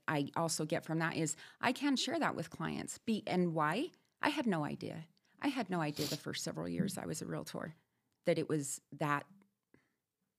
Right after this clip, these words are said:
deep, that involved, um, that any board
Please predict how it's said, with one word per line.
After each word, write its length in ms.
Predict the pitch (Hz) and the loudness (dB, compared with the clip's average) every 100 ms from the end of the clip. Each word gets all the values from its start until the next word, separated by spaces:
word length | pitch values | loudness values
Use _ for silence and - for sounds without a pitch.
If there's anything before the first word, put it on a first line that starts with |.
| _ _ _ _ _ _ 175 | _ _ _ _ _ _ -2
deep, 320 | 180 185 - - | 2 2 -2 -4
that 200 | 143 151 | 0 2
involved, 640 | 156 156 170 170 170 165 - _ _ _ _ _ - | 2 4 6 6 4 -2 -14 _ _ _ _ _ -2
um, 200 | 156 151 | 2 6
that 160 | 165 | 6
any 220 | 151 190 180 | 6 4 2
board 300 | 143 139 | 0 -2